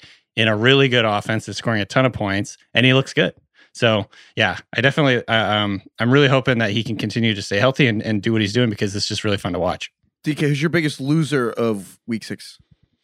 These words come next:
Speaker 1: So, hi,
Speaker 2: Other
Speaker 1: this
Speaker 2: than, like,
Speaker 1: is a
Speaker 2: yourself with
Speaker 1: term
Speaker 2: watching this game.
Speaker 1: Yeah, besides the Sunday Night Football debacle,
Speaker 2: <laughs>
Speaker 1: uh, fantasy entropy, which is a term that one of our listeners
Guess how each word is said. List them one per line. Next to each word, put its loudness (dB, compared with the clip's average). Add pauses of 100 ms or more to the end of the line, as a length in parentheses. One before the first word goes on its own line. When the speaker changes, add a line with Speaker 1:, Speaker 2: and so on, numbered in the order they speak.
(520)
Speaker 1:
So, 4
hi, 4
Speaker 2:
Other 4
Speaker 1:
this 0
Speaker 2:
than, 2
like, 4
Speaker 1:
is 2
a 6
Speaker 2:
yourself -2
with -6
Speaker 1:
term 2
Speaker 2:
watching -8
this -20
game. -18 (920)
Speaker 1:
Yeah, -2
besides 2 (120)
the -4
Sunday 2
Night 0
Football -6
debacle, -4 (120)
Speaker 2:
<laughs> -14
Speaker 1:
uh, 0 (640)
fantasy 0
entropy, -2
which -2
is 0
a 0
term 4
that 2
one 0
of 0
our 0
listeners -4